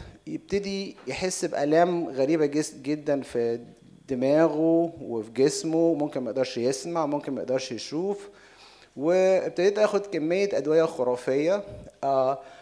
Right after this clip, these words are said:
من ضمنها، من ضمن ال-، الأدوية دي حاجة narcotic، مخدرات. يا، ف-،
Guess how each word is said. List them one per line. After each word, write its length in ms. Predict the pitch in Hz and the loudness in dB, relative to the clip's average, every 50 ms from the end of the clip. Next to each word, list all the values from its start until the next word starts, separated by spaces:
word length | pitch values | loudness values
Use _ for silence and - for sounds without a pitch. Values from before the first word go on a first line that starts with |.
| - - | -12 -6
من 200 | 123 135 143 151 | -2 -2 0 0
ضمنها، 480 | 147 156 147 156 165 170 165 175 175 160 | 0 0 2 2 4 4 4 4 2 2
من 200 | 143 139 135 131 | 2 0 0 0
ضمن 220 | 151 175 190 180 175 | 0 0 0 0 0
ال-، 720 | 165 151 147 143 131 127 123 127 127 127 123 120 127 127 123 - - - - _ _ _ _ _ _ - 135 | -2 -2 -2 0 2 2 4 4 4 4 2 0 -2 -6 -10 -14 -20 -20 -20 _ _ _ _ _ _ -6 -2
الأدوية 340 | 131 123 131 131 151 160 | -2 0 0 2 2 2
دي 200 | 160 151 156 160 | 2 2 0 -2
حاجة 360 | 143 - - 156 151 151 156 151 | -2 0 0 0 2 2 2 2
narcotic، 760 | 135 131 127 135 - - 156 147 139 - 110 - - - - - - - - - - _ _ _ _ _ _ _ _ _ _ _ _ _ _ _ _ _ _ _ _ - | 4 2 2 0 4 6 6 6 6 4 -2 -8 -10 -12 -16 -16 -18 -20 -20 -20 -20 _ _ _ _ _ _ _ _ _ _ _ _ _ _ _ _ _ _ _ _ -10
مخدرات. 720 | 127 - 156 143 139 143 147 147 139 123 110 - - - - - - - - - - - - - _ _ _ _ - | -4 0 0 2 4 6 6 8 8 6 6 2 -6 -10 -14 -16 -16 -16 -16 -18 -18 -20 -20 -20 _ _ _ _ -10
يا، 360 | 127 123 120 120 117 - - - - - - - - - - - _ _ _ _ _ | -6 -4 -4 -4 -6 -8 -10 -14 -18 -20 -20 -20 -20 -20 -20 -20 _ _ _ _ _
ف-، 460 | - - - 143 143 147 143 131 101 | -12 -2 2 4 6 6 4 2 0